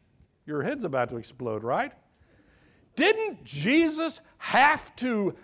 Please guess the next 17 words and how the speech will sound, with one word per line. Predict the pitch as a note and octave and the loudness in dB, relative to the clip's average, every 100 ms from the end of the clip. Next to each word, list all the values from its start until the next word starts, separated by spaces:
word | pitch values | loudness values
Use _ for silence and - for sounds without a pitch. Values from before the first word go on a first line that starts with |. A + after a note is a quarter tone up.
| _ _ | _ _
ask | F#3 G#3 C#4 - - | 0 2 2 -2 -4
the | B3 | -4
Father's | B3 G3 A3 B3 G#3+ | 2 4 4 2 -4
permission | G3 E3 G3+ G3+ A#3+ F3+ | -6 -2 -2 -2 -4 -4
to | C#3+ | -4
do | B2 A3+ | 2 2
stuff? | B3+ - C4+ D#4 D#4+ _ _ - _ | 2 0 0 0 -2 _ _ -20 _
Wasn't | E3+ A#3 E4+ F#4 E4+ | 6 8 8 4 0
there | D4 | -2
stuff | - - C4 C#4+ D#4+ - _ | -2 -2 2 4 2 -8 _
the | E3+ G3+ F3 | 2 4 4
Son | - - - B3+ D4 E4 D4+ - _ | 0 -12 0 4 6 4 2 -8 _
couldn't | - - D4+ D#4+ A3+ | -2 2 2 0 -2
do? | D#3 G3 B3+ E4+ - - - B2+ - | 6 6 6 2 -2 -16 -18 -16 0
Didn't | C4+ G4+ F#4+ | 2 4 2
he | B3+ D4+ | 4 4
say, | - - G#3 A#3+ D#4 | 2 2 4 4 2